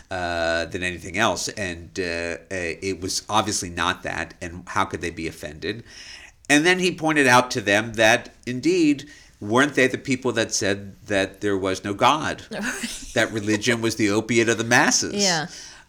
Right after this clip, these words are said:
Speaker 1: Uh, that did not convince them.
Speaker 2: Mm.
Speaker 1: And, uh, not surprisingly, they did not convince Hirschfeld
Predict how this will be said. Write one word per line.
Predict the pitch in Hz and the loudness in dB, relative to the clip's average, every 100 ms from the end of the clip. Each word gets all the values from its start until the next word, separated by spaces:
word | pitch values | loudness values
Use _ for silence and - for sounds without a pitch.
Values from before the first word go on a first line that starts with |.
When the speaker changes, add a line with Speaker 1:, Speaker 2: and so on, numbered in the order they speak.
| - | -4
Speaker 1:
Uh, | 104 101 101 98 - | 0 2 0 -2 -6
that | 107 127 131 - | 0 4 4 4
did | 131 | -2
not | 113 110 - | 2 2 2
convince | - 107 101 95 | -4 -4 -4 -4
them. | - 80 78 104 | -6 -4 -4 -8
Speaker 2:
Mm. | 180 | -6
Speaker 1:
And, | 175 107 107 101 98 - - | -2 2 2 -2 -8 -12 -4
uh, | 107 98 92 | 0 0 0
not | 113 120 | 0 0
surprisingly, | 110 117 104 104 98 95 92 - _ _ _ | -2 2 2 2 -2 -4 -4 -14 _ _ _
they | 98 92 107 | -8 0 2
did | 107 92 | 2 -2
not | 104 104 | -2 -2
convince | - 95 90 87 - - - - - | -10 -8 -6 -6 -8 -8 -18 -12 2
Hirschfeld | 165 - 85 | 2 2 -4